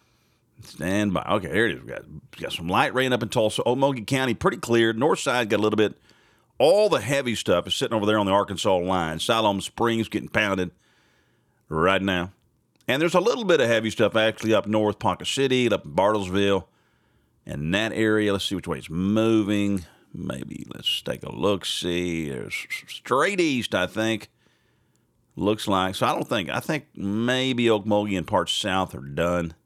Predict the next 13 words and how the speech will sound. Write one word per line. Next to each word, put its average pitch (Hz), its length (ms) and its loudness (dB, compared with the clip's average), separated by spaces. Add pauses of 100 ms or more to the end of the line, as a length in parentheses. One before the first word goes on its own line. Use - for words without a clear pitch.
(1000)
But 90 380 -2
don't 139 520 0 (240)
hold 110 280 0
me 87 60 2
to 78 200 -4
it, 62 80 -8
okay? 71 220 -8 (800)
Yeah, 60 460 -8
it's, - 540 -8 (640)
yeah, 98 1000 -6
I 90 60 -2
think 87 160 -8
so. - 220 -8